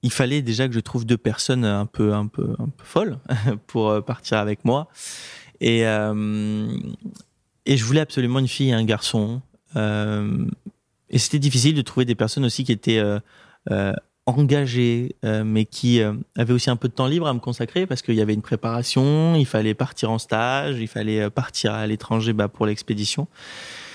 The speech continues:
Et, euh, j'ai pensé à Maya Metella, euh, donc une ancienne nageuse, euh, olympique qui a fait, euh, une médaille d'argent à, à Athènes sur cinquante mètres nage libre. Et on s'était déjà croisés, en fait, sur des événements, mais, euh, mais on s'était jamais trop, trop parlé.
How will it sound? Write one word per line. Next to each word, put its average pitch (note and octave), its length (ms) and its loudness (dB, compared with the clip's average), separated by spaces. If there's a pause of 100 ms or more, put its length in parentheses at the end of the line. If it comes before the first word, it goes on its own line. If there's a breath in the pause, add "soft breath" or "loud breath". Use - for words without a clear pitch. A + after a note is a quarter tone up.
(160 loud breath)
Et, B2 180 4
euh, A2 260 2 (280)
j'ai B2+ 120 2
pensé C3 220 0
à E3+ 60 4
Maya C#3+ 240 2
Metella, C3 600 0
euh, A#2 100 -8
donc A2 280 -6
une A2 80 -2
ancienne A2+ 300 0
nageuse, A2 400 2
euh, G#2 280 0
olympique A2+ 480 2
qui A#2+ 80 2
a A2+ 60 2
fait, G#2+ 240 0
euh, G#2 140 -2 (340)
une G#2+ 160 0
médaille A2 300 0
d'argent A2 460 2
à, G#2+ 260 -4
à A2+ 160 -2
Athènes D3 320 2
sur B2 160 -6
cinquante A2 340 -4
mètres A2 180 -2
nage A2+ 160 4
libre. D#3 280 2 (760 loud breath)
Et B2+ 80 4
on B2+ 80 2
s'était C3 260 -2
déjà C#3 220 0
croisés, E3+ 320 -2
en F#3 80 -2
fait, C#3+ 160 -4
sur B2 140 -4
des A#2 180 0
événements, B2+ 400 4
mais, C#3 280 4
euh, A2+ 340 0 (140)
mais A#2+ 140 2
on B2+ 140 4
s'était C3+ 360 0
jamais C#3 240 0
trop, - 200 -6
trop C#3 200 -2
parlé. D3+ 340 -2